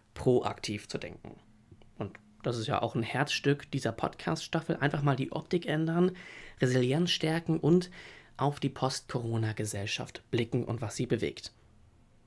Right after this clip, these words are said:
Und wir blicken in dieser Episode auf die berauschenden Eigenschaften von Musik.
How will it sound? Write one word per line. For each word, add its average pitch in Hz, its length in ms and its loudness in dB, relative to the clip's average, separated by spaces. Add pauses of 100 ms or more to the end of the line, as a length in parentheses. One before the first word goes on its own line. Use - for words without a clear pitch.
(440)
Und 104 260 -4 (180)
wir 170 360 4
blicken 110 400 -4
in 127 240 -8
dieser 180 400 0
Episode 104 720 -4 (640)
auf 127 220 -2
die 127 100 4
berauschenden 123 720 2
Eigenschaften 127 680 2
von 127 200 2
Musik. 135 460 2